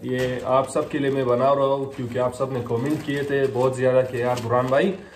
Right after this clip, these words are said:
special आप जो गुड्डे उड़ाते हो आपकी खन्नों की video कि आप किस तरह बांध-, बांधते हो। तो ये देख सकते हो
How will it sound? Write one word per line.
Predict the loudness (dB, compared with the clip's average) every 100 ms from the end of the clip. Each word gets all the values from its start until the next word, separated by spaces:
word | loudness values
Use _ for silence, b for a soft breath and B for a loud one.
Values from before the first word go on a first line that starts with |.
| B B B B -20 -16
special | -6 -4 2 4
आप | 6 4 4 -2
जो | -4
गुड्डे | -2 2
उड़ाते | 4 4 2 0 0
हो | 0
आपकी | 2 2 2 -6 -8 -8 -10 -6
खन्नों | -2 -2
की | -4
video | -6 -4 0 -2
कि | 2
आप | 2 2
किस | -2 -6
तरह | -4 -2
बांध-, | -2 -4 -6 -8
बांधते | -2 -2 -2 -4
हो। | -10 -10 -20 -12
तो | -10
ये | -2
देख | -2 -2
सकते | -6 -2
हो | -2